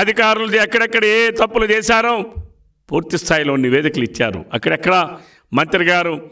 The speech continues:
ప్రస్థానం లేదే. మీరు కేవలం సుప్రీంకోర్టు నిమ్మగడ్డ రమేష్ కుమార్ గారి కేసులో మీరు రాజ్యాంగ వ్యవస్థలతో ఆటలాడుకోవద్దని చెప్పి హెచ్చరించినటువంటి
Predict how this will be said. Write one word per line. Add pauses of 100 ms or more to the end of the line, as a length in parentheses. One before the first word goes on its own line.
(280)
ప్రస్థానం
లేదే. (1200)
మీరు (120)
కేవలం (1000)
సుప్రీంకోర్టు (1600)
నిమ్మగడ్డ (100)
రమేష్
కుమార్
గారి
కేసులో (2000)
మీరు (140)
రాజ్యాంగ (100)
వ్యవస్థలతో (180)
ఆటలాడుకోవద్దని
చెప్పి
హెచ్చరించినటువంటి